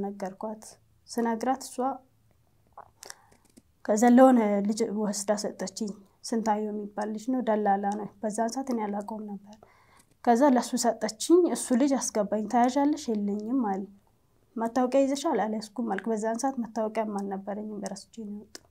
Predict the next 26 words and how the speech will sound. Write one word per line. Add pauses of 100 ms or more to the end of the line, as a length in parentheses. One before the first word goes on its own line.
(1300)
ከዛ
«እና
እንዴት
አድርጌ
አስገባሻለሁ
ስራ?
አዲስ
አበባ
ደግሞ
እንደዚህ
እንደዚህ
ከሌለም
አያስገቡም (100)
ስራ» (100)
ምናምን
አለኝ። (720)
በቃ
ምንም
አማራጭ
የለኝም።
ምን
ላድርግ?
ሰር፣ (520)
እኔ
አዲስ
ነኝ፣